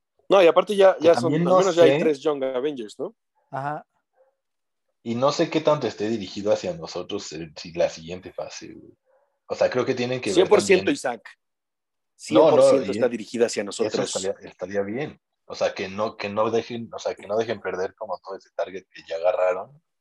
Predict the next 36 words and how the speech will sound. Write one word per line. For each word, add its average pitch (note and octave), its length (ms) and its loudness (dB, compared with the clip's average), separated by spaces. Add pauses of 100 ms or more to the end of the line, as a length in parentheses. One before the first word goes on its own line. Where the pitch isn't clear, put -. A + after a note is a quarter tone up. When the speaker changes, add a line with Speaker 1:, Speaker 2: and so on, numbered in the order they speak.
(160)
Speaker 2:
y F#2 80 -20
no F2+ 100 -14
empiecen D#3 360 -18
como - 180 -12
a D#3 60 -10
buscar E3 400 -8
nada E3 160 -8
más D#3 200 -14
irse - 220 -20
por - 220 -18
las D2+ 240 -10
nuevas - 220 -20
generaciones. - 760 -20 (1900)
Es - 60 -16
Speaker 3:
Pues D#3+ 120 -10
Speaker 2:
una A3 160 8
Speaker 3:
vas- F#3 100 -2
Speaker 2:
serie, A2 320 4
algo A#2 280 2
que - 100 -8
me F2+ 100 -12
preocupa. - 520 -6 (680)
Speaker 3:
Ok. E3+ 200 -8 (500)
Tú, G#3+ 100 -8
Simbrón, G#3 340 2
¿cómo G3+ 180 0
ves F#3+ 180 0
el, F3+ 160 -6
el, D#3 440 -4
el D#3+ 220 -4
futuro D#3 500 0 (360)
del E3+ 260 0
universo F3+ 380 -4
cinematográfico D#3 720 -4
de C#3 80 -4
Marvel? C#3 340 -4